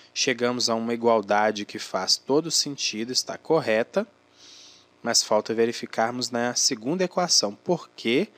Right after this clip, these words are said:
para um par ordenado ser solução de um sistema,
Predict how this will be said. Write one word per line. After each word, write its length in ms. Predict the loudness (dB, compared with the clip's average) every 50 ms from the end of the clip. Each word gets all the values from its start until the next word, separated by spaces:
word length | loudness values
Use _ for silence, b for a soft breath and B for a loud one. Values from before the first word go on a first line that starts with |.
| b b b b b b b b b b _ _ _ _ _
para 400 | 4 4 6 6 4 2 2 0 -6 _ _
um 200 | -6 -6 -4 -6
par 460 | -8 _ _ 2 4 4 4 2 -2 0
ordenado 840 | 2 4 4 4 4 4 2 4 4 2 2 2 0 -2 -4 -8 -10 -12 _ _
ser 400 | 2 2 4 4 2 0 -2 -2
solução 800 | -2 0 2 2 4 4 4 2 2 2 2 2 2 0 -2 -2
de 100 | -4 -4
um 60 | -2
sistema, 680 | -2 0 2 0 0 0 -2 -2 -2 -2 -2 -4 -4